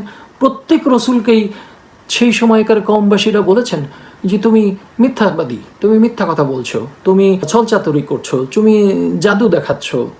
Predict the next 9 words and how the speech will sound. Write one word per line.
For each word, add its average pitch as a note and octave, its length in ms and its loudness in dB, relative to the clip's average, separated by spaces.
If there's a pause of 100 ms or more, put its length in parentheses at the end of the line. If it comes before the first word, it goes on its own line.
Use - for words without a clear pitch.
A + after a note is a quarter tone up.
(580)
তুমি A3 260 4
হচ্ছে G#3+ 240 0 (440)
নিশ্চয়ই G3+ 360 2
পথভ্রষ্ট F#3+ 540 0 (380)
ইত্যাদি C#4 420 2 (280)
অভিযোগগুলো A3+ 600 2 (280)
সেই D4 320 2
সময়কার C4+ 440 2 (120)
লোকেরাও A3+ 360 2